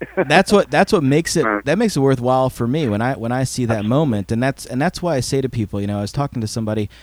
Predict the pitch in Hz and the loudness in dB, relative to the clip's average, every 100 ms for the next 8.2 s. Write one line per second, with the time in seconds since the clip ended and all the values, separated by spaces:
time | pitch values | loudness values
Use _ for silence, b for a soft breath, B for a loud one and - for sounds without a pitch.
0 | B B 104 104 107 110 110 98 101 92 | B B -2 -2 0 0 -2 -2 -4 -6
1 | _ 107 98 92 87 107 120 107 95 92 | _ -4 -4 -4 -4 -4 -2 -2 -4 -4
2 | - 123 110 101 101 98 95 90 107 104 | -6 -6 -6 -6 -4 -4 -4 -6 -6 -6
3 | - 139 147 101 98 B B B - 117 | -6 -6 -4 -6 -6 B B B -4 -2
4 | 117 120 - 127 123 117 160 147 127 123 | 0 -2 -6 -4 -4 -2 -2 0 2 4
5 | 180 196 - 156 170 233 - 147 147 147 | 4 4 0 2 2 2 2 2 4 4
6 | 113 101 117 120 110 110 107 87 - b | 2 0 0 2 2 0 0 -4 -8 b
7 | b b _ - 110 117 120 113 101 98 | b b _ -6 -2 0 2 0 -2 -4
8 | 98 101 | -6 -8